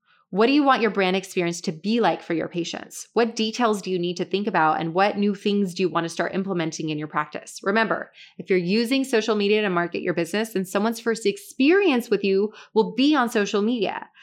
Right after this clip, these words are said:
How are they going to feel after interacting with you? How is their experience? The experience happens even if you don't communicate through D M or comments. The experience happens by them scrolling through your feed, reading your captions, looking at your content.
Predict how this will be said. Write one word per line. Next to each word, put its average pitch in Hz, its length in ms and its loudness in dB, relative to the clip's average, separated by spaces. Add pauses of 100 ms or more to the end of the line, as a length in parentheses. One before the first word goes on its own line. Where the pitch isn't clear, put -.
(160)
How 233 140 4
are 294 120 6
they 311 140 4
going 269 220 2
to 262 60 2
feel 240 440 4
after 185 260 2
interacting 185 540 0
with 156 160 -6
you? - 160 -8 (100)
How 226 240 6
is 254 120 0
their 240 180 4
experience? 220 720 -4 (360)
The 226 100 6
experience 302 680 4
happens 190 580 2 (160)
even 339 320 6
if 330 160 4
you 247 120 2
don't 226 240 2
communicate 208 580 -2
through 190 140 0
D 175 180 0
M 170 120 -2
or 151 60 -6
comments. - 640 -10 (320)
The 226 80 6
experience 285 560 0
happens 190 380 -2
by 190 120 0
them 196 160 0
scrolling 190 640 -2
through 226 120 0
your 220 120 -2
feed, 185 340 -6
reading 185 300 0
your 226 100 0
captions, - 600 -8
looking 226 320 -4
at 226 60 -4
your 220 100 -6
content. - 440 -6